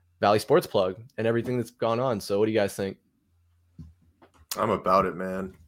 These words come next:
Speaker 2: Yeah, first and foremost, before we start, early happy birthday to Mister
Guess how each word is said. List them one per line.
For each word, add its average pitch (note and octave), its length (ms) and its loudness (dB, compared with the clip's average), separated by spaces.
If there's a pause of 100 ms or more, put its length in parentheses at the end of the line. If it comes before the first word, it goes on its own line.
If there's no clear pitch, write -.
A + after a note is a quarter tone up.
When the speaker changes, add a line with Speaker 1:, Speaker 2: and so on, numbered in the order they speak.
Speaker 2:
Yeah, A2+ 220 8
first D#3 260 8
and - 80 2
foremost, C#3+ 400 6
before B2+ 340 2
we A2 140 2
start, A2+ 400 4
early A2+ 260 4
happy G#2 260 2
birthday G2+ 480 0
to F#2 160 -6
Mister G2 640 -4